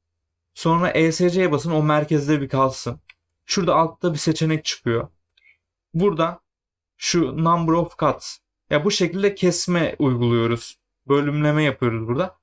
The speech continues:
Ben bu bir sayısını yüze çıkarıyorum. Yüz tane şurada gördüğünüz gibi ince ince çizgi oluşturdu. Aynısını tekrar Ctrl R diyorum. Objenin üstündeyken sarı bir çizgi belirdi. Bir defa yine basıyorum yine buna. Şu an hareket ettirirsem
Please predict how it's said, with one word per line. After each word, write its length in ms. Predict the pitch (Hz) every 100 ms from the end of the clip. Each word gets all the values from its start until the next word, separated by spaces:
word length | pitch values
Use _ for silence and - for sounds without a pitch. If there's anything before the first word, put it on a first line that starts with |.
| _
Ben 220 | 175 180 180
bu 140 | 165
bir 100 | 214
sayısını 420 | - 156 139 185
yüze 260 | 180 156 185
çıkarıyorum. 540 | - - 117 117 147 - _ _ _ _ _ _ _ _ _ -
Yüz 220 | 208 -
tane 280 | 160 147 175
şurada 300 | - 156 156
gördüğünüz 440 | 151 151 156 139
gibi 180 | 135 160
ince 240 | 156 147
ince 120 | 143
çizgi 320 | 147 151 135 139
oluşturdu. 560 | 120 110 - 117 160 -
Aynısını 600 | 175 190 180 - 185 185
tekrar 380 | 185 170 147
Ctrl 520 | - 147 139 156 147 143
R 200 | 170 151
diyorum. 380 | 123 123 156 -
Objenin 360 | 143 131 143 147
üstündeyken 460 | 127 147 147 151
sarı 320 | 135 - 139 139
bir 240 | 139 - _ _ _
çizgi 360 | - 143 131 143
belirdi. 460 | 131 117 117 147 180 _ _ _ _
Bir 80 | 180
defa 280 | 180 175 175
yine 220 | 175 180
basıyorum 440 | 170 170 190 139 120
yine 160 | 113
buna. 300 | 117 147 180 _ _ _ _ _ _
Şu 180 | - 175
an 120 | 175
hareket 280 | 180 175 185
ettirirsem 640 | 180 196 190 185 202 -